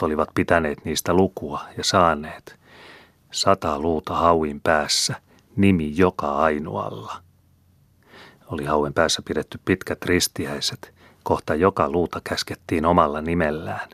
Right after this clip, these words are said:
Siinä oli korvaruotoa, kitasruotoa ja niskaruotoa, koukkuluuta, airoa, melaa ja melanpenikkaa, kuntsankoparaa, hirvensäärtä ja peuranjalkaa, ja ne kaikki olivat aina mallilleen.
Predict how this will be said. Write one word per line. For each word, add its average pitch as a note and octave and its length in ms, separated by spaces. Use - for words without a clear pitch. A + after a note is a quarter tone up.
Siinä D2+ 280
oli D2+ 140
korvaruotoa, D#2 1000
kitasruotoa - 920
ja D#2+ 120
niskaruotoa, D#2+ 960
koukkuluuta, D2+ 920
airoa, D#2+ 760
melaa D#2 540
ja F#2+ 100
melanpenikkaa, D#2+ 1040
kuntsankoparaa, E2 1120
hirvensäärtä E2 960
ja D#2 140
peuranjalkaa, D#2+ 1040
ja E2+ 60
ne D2+ 100
kaikki F2+ 380
olivat D2 360
aina E2 220
mallilleen. E2+ 640